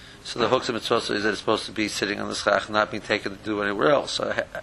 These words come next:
now, bec-, when it comes to Yom Tov, they say, "Oh, it's also mitzvah, and it's Yom Tov, so I can't take it off, can't do anything else with it."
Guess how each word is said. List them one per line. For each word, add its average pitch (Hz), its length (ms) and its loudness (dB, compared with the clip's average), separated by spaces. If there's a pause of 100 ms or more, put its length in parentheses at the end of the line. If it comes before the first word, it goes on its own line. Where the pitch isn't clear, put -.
(100)
now, 139 240 4
bec-, - 360 -6
when - 120 -6
it - 80 -8
comes 120 220 0
to 135 60 -2
Yom 185 180 4
Tov, - 60 -16
they 123 80 -2
say, 117 120 -2
"Oh, 135 240 2
it's - 140 -4
also 113 180 -2
mitzvah, 135 600 0 (1080)
and 110 100 -4
it's 107 120 -2
Yom 147 160 6
Tov, 110 200 0
so 107 100 -2
I 98 40 0
can't 143 240 2
take 107 220 -2
it 98 80 0
off, 120 540 4 (460)
can't 135 180 2
do 127 80 4
anything 113 140 4
else 107 140 2
with 139 220 4
it." 120 180 2